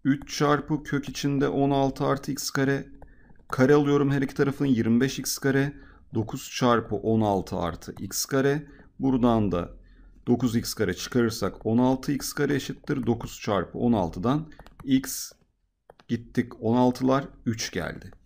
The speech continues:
Demek ki x üç olduğuna göre artık yerine yazalım. Şurası üçmüş. O zaman dört, üç. Burası bakın artık ne oldu? Beş birim. Şurası zaten neydi? Sekiz eksi x'ti. Beş birim de burası. O zaman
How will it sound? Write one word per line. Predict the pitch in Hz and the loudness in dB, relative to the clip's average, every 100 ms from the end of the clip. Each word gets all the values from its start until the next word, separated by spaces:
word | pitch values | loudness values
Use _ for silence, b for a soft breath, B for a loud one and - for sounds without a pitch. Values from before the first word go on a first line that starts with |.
| b b b b - | b b b b 2
Demek | 131 160 - | 4 4 0
ki | 135 | -4
x | 139 131 - | -4 -4 -6
üç | - 143 - | -2 0 4
olduğuna | 143 131 139 143 | 6 6 4 4
göre | 120 95 | 4 4
artık | 85 - - | 0 -4 -6
yerine | 104 107 117 | -2 2 2
yazalım. | 107 82 78 107 151 - _ - _ - | 2 2 0 -2 -6 -16 _ -20 _ -12
Şurası | - 107 98 - | -2 2 2 0
üçmüş. | - 110 - 90 104 - - - b b - | 0 0 0 -2 -2 -4 -10 -16 b b -2
O | 117 | 2
zaman | 123 127 127 110 | 6 8 8 8
dört, | 120 131 - - | 8 6 4 -2
üç. | 131 156 - - - - - - - - | 2 2 2 -2 -2 -6 -12 -16 -10 0
Burası | 113 - 113 | 2 2 0
bakın | 113 113 | 2 2
artık | 110 107 - | 2 0 0
ne | 120 | 4
oldu? | 110 104 127 | 6 4 2
Beş | 101 98 - - | 2 2 0 -4
birim. | 82 120 - b b b b | -4 -4 -8 b b b b
Şurası | - 127 113 113 101 | -4 2 2 2 2
zaten | 117 110 113 110 113 | 4 4 2 4 6
neydi? | 117 98 123 | 4 2 -2
Sekiz | - 107 98 95 | -2 -2 -2 -4
eksi | 85 - 90 | -4 -6 -8
x'ti. | - - - 156 | -8 -10 -6 2
Beş | 117 101 - | 4 4 0
birim | 95 87 98 | -4 -2 0
de | 156 160 | -2 -2
burası. | 110 - 156 - | -4 -4 -4 -6
O | - 123 | -2 2
zaman | 135 139 | 4 4